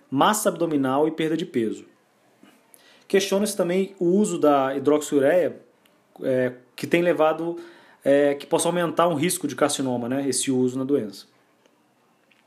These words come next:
Infecções urinárias. A autoesplenectomia causa redução da imunidade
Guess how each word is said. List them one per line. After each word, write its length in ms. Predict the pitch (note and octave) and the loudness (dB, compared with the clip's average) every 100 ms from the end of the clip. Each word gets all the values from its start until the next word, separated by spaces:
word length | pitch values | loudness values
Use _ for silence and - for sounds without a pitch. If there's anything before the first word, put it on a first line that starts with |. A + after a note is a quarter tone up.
| _ - _ _ _ | _ -20 _ _ _
Infecções 360 | - F3+ G3+ F#3+ | 0 0 2 2
urinárias. 680 | F#3 D#3+ C3+ A2 G2+ - - | 2 2 0 -2 -8 -12 -12
A 80 | - | 0
autoesplenectomia 1120 | C#3 F#3 G3 G3 E3+ D#3 D3+ C3 D#3+ F3 B2 - | 4 4 2 -2 -2 -2 -2 -2 0 0 -2 -6
causa 240 | - C3+ C3+ | -4 -2 0
redução 400 | D3+ D#3 D#3 C#3 | -2 -4 -2 -2
da 60 | |
imunidade 760 | C#3 C#3 B2+ A#2 A#2+ C#3+ G#3+ | 0 -2 -4 -4 -4 -4 -6